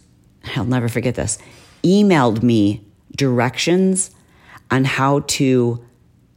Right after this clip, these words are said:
dehydrate myself, how to cut water before filming the video.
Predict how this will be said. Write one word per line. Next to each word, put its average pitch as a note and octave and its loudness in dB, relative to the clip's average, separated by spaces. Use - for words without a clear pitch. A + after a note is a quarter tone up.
dehydrate B2 0
myself, G2+ -4
how - -4
to D3 2
cut C#3+ -2
water A2+ -4
before A#2 -2
filming A#2+ 0
the - -2
video. G#2 -4